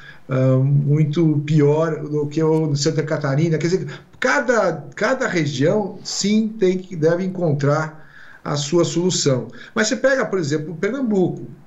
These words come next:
tem um pib per capita que é quase quarenta por cento de São Paulo. E nem por isso tem uma educação de ensino médio e-,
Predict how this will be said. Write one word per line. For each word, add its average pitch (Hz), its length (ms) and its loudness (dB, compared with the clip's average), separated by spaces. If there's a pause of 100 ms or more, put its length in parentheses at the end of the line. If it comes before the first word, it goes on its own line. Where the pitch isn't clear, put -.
(580)
tem 185 300 0
um 190 260 2
pib 170 280 -2
per 165 200 2
capita 190 560 -2
que 220 240 -2
é 190 160 2
quase 196 380 -2
quarenta 185 460 0
por - 160 -8
cento 165 680 0 (200)
de - 80 -4
São 131 180 0
Paulo. 123 500 -2 (1000)
E 170 420 2
nem 196 160 4
por 226 200 0
isso 190 320 0
tem 226 160 2
uma 240 100 0
educação 240 580 0
de 196 100 -4
ensino 196 260 -2
médio 240 680 0 (140)
e-, 110 320 -6